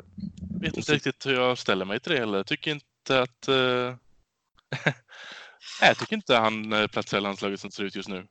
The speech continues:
Speaker 2: Nej, och frågan är om det beror på att han spelar med ett lag som inte håller måttet för S H L nu, <laughs> just
Speaker 1: Precis.
Speaker 2: höll jag på att säga.
Speaker 1: Så kan det vara. Det kan ju vara
Speaker 2: Eh,
Speaker 1: någon
Speaker 2: för
Speaker 1: som
Speaker 2: att
Speaker 1: kan
Speaker 2: det,
Speaker 1: bättre än jag.
Speaker 2: för att han är en, ja, för att han är ändå skicklig individuellt, men jag tror inte, han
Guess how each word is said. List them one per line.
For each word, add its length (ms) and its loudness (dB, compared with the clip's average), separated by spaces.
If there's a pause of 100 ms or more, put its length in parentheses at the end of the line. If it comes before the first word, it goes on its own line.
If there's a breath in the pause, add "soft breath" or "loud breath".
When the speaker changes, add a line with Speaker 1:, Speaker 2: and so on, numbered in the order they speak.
(2000 loud breath)
Speaker 2:
Nej, 320 6
och 100 6
frågan 420 6
är 140 8
om 80 2
det 100 6
beror 240 2
på 140 0
att 80 0
han 100 0
spelar 340 0
med 120 0
ett 80 -8
lag 360 4
som 160 -6
inte 260 -4
håller 260 2
måttet 360 -4
för 280 -4 (100)
S 140 -4
H 60 0
L 140 2
nu, 300 -4 (260)
<laughs> 260 4
just 120 6
Speaker 1:
Precis. 180 -2
Speaker 2:
höll 140 -4
jag 100 -10
på 60 -14
att 60 -10
säga. 180 -6
Speaker 1:
Så 100 0
kan 180 2
det 80 2
vara. 180 -2
Det 80 -8
kan 140 6
ju 60 10
vara 140 8
Speaker 2:
Eh, 60 8
Speaker 1:
någon 80 4
Speaker 2:
för 100 4
Speaker 1:
som 60 6 (140)
Speaker 2:
att 40 -14
Speaker 1:
kan 100 -2
Speaker 2:
det, 220 0
Speaker 1:
bättre 300 -6
än 80 -8
jag. 120 -10
Speaker 2:
för 80 -2
att 60 -6
han 160 -2
är 140 0
en, 220 -4
ja, 160 -2
för 100 -2
att 80 -4
han 280 0
är 80 0
ändå 320 0
skicklig 460 -2
individuellt, 760 2
men 320 -2
jag 140 0
tror 140 -2
inte, 280 -6
han 100 0